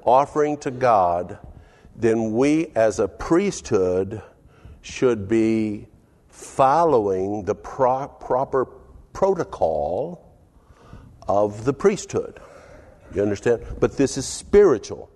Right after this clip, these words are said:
This isn't physical. This is spiritual. What's the proper pro-, protocol? If we're presenting something to God, then we have to, pr-, what's the proper protocol?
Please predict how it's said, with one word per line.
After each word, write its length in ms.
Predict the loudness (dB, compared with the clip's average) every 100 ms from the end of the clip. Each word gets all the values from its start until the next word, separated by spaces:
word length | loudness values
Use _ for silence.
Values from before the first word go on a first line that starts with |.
| -6
This 220 | -6 -2
isn't 420 | -4 -2 -4 -4 -14 -20 -20 -20 -20 -20 -20 -20
physical. 800 | -10 2 4 4 -4 -10 -14 -16 _ _ -20 -8
This 280 | -4 -4 -4
is 120 | -6
spiritual. 840 | -8 -4 0 2 2 -4 -12 -14 -18 -20 _ -20 -20 -2
What's 300 | 0 0 -4
the 120 | -6
proper 400 | -2 0 0 0
pro-, 260 | 2 2 2
protocol? 500 | 2 0 0 -8 -12 -16 -4
If 220 | -4 -2
we're 220 | 0 0
presenting 800 | 0 -2 -2 2 2 2 0 -4 -10 -20 -10
something 500 | 0 0 2 -2 0
to 80 |
God, 540 | 0 0 0 -2 -6 -10 -20 -14 -14 -14 -20 -6
then 180 | -2 2
we 160 | 2 0
have 340 | -2 -4 -2
to, 280 | 0 0 -2 -12 -20 _ -4
pr-, 80 | -4 -4 -16 -6
what's 380 | -2 -2 -2 -6
the 100 | -2
proper 300 | 2 0 0
protocol? 460 | 2 2 0 -12